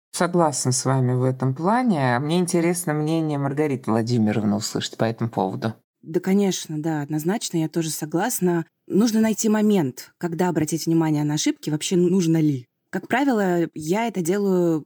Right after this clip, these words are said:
Speaker 2: после того, как студент закончит свою мысль, или даже в конце урока коллекционирую ошибки и потом их или озвучиваю. Разные есть моменты, как с этим можно работать. Если ошибки связаны уже с тем, что мы изучили раньше, можно просто попросить исправить их самого студента.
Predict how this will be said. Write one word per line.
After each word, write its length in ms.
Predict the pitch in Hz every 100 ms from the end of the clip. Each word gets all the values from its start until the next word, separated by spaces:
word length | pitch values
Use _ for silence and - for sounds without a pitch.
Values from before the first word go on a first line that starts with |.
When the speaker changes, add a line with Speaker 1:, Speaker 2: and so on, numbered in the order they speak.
| -
Speaker 2:
после 300 | 226 - 180
того, 160 | 170
как 160 | 165 156
студент 320 | - 156 165
закончит 380 | 165 - 165 160
свою 200 | - 160
мысль, 640 | 170 294 - 196 165 - -
или 540 | 175 202 220 208 190
даже 800 | 160 160 180 170 165 156 151 143 139
в 200 | - -
конце 420 | - 175 165 180
урока 420 | 170 156 160 151 -
коллекционирую 640 | 143 - - 160 160 143
ошибки 420 | 139 226 277 -
и 60 | 156
потом 400 | 143 - 180 185 _ -
их 300 | 165 - -
или 100 | 147
озвучиваю. 1120 | 143 143 233 - 170 160 151 143 139 - -
Разные 400 | - 180 165 156
есть 340 | 147 147 - -
моменты, 440 | 165 185 165 165
как 160 | 156 -
с 80 | -
этим 180 | 147 151
можно 240 | 151 151
работать. 400 | 165 151 147 143 _ _
Если 240 | - 240 269
ошибки 260 | - -
связаны 480 | - 220 226 226 202
уже 160 | 190 185
с 140 | -
тем, 180 | 190 196
что 320 | 190 - 170
мы 280 | 156 175 254
изучили 420 | 254 - - 160
раньше, 480 | 147 226 330 - 277
можно 380 | 190 190 247 214
просто 260 | 208 -
попросить 420 | _ - - 190
исправить 460 | 165 - 165 180 -
их 80 | 151
самого 260 | - 147
студента. 640 | 160 - 147 139 127 - 156